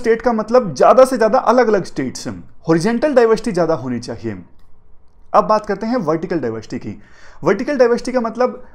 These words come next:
अगर देखो कोई अलग राज्य से है तो भी क्या वो गांव से है, टाउन से है, मेट्रोपॉलिटन सिटी से है, नॉन मेट्रोपॉलिटन बिग सिटी से है,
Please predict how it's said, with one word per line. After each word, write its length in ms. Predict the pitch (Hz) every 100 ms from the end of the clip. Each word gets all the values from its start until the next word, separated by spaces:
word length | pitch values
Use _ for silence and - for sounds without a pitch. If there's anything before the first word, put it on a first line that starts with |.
| -
अगर 180 | 214 262
देखो 260 | 220 220 254
कोई 200 | 247 247
अलग 300 | - 240 220
राज्य 300 | 202 170 220
से 140 | 214
है 300 | 101 175 160 107 - - -
तो 120 | 233
भी 200 | 247 277 247 - - -
क्या 120 | 220
वो 240 | 226 233 220
गांव 380 | 127 151 185
से 180 | 220 226
है, 240 | 175 208 220
टाउन 340 | - 170 220
से 160 | 208 220
है, 260 | 185 208
मेट्रोपॉलिटन 680 | 208 160 165 220 208 190 214
सिटी 240 | 208 202
से 140 | 208 214
है, 160 | 175
नॉन 260 | 208 175 214
मेट्रोपॉलिटन 640 | 208 202 202 196 196 214
बिग 180 | 143 180
सिटी 260 | 180 208 202
से 120 | 208
है, 140 | 220